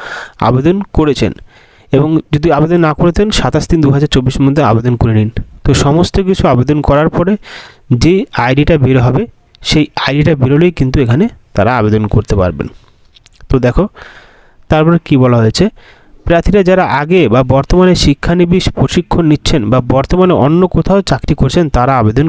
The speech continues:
করার যোগ্য নন। এখানে পুরো বিস্তারিতভাবে দেওয়া আছে। পরবর্তী চলে যাব। পরবর্তী দেখতে পাচ্ছ এখানে কি বলা হয়েছে, এখানে আবেদনকারীদের যারা এসসি, এসটি,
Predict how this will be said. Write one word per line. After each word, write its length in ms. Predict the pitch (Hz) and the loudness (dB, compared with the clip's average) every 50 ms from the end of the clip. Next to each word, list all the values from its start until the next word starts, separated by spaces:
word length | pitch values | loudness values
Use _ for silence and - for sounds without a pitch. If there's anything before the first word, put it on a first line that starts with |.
| 156 - | 0 -2
করার 220 | 120 110 123 151 151 - - | 0 0 2 0 0 0 -2
যোগ্য 200 | 113 110 107 113 113 110 | -4 -2 0 -2 -2 0
নন। 140 | 110 104 104 - - - - 139 | 0 -2 -4 -6 -8 -6 -2 -2
এখানে 180 | 127 - 127 135 131 - | 0 0 0 0 0 0
পুরো 160 | 120 113 127 123 117 | 0 2 2 2 2
বিস্তারিতভাবে 580 | 117 - - 117 117 117 120 120 120 139 196 294 - - - - - - - - _ _ - 117 107 | 2 0 0 0 2 2 2 2 2 0 -2 -2 -6 -12 -20 -20 -20 -20 -20 -20 _ _ -6 -2 0
দেওয়া 180 | 120 113 104 101 87 | 0 0 0 0 0
আছে। 180 | 87 - - 110 - - - - - - - - - - - - - - - - | -2 -2 -4 -6 -6 -8 -12 -14 -20 -20 -20 -20 -20 -20 -20 -20 -20 -18 -8 -2
পরবর্তী 380 | - 139 143 165 170 165 156 135 - | 0 2 2 4 2 2 0 0 -2
চলে 120 | 117 107 101 | 0 0 0
যাব। 100 | 104 117 165 226 - - - - - - - - - - - - - - - - - - - | 2 2 0 0 -2 -4 -12 -20 -20 -20 -20 -20 -20 -20 -20 -20 -20 -20 -20 -20 -12 -6 -2
পরবর্তী 300 | 147 156 170 180 190 202 180 | 0 0 2 2 2 2 0
দেখতে 140 | 170 - - 170 | -2 0 0 0
পাচ্ছ 140 | 175 165 - 160 | 0 2 2 0
এখানে 140 | 160 160 147 - | 0 0 0 0
কি 60 | - 127 | 0 0
বলা 120 | 123 120 120 117 | 0 2 2 2
হয়েছে, 220 | 117 117 - 165 208 247 - - _ _ - - - - _ - _ - _ - - - - _ _ _ - - - - - - - - - - - 147 | 0 0 0 0 -2 -2 -4 -10 _ _ -20 -20 -20 -20 _ -20 _ -20 _ -20 -20 -20 -20 _ _ _ -20 -20 -20 -20 -20 -20 -20 -20 -12 -4 -4 -2
এখানে 260 | 139 - 175 190 190 190 196 - - - - - 135 139 | 0 0 0 2 2 2 0 -2 -4 -8 -8 -4 -2 0
আবেদনকারীদের 720 | 143 151 165 185 190 190 - 180 170 170 170 175 185 185 185 - _ - - - 147 | 0 2 0 0 0 0 0 0 0 2 2 2 2 2 0 -2 _ -10 -10 -4 -2
যারা 160 | 147 147 156 151 147 | 0 2 2 2 2
এসসি, 220 | 151 - - - 170 160 | 0 -2 -2 0 0 0
এসটি, 200 | 160 - - - | 0 0 -2 0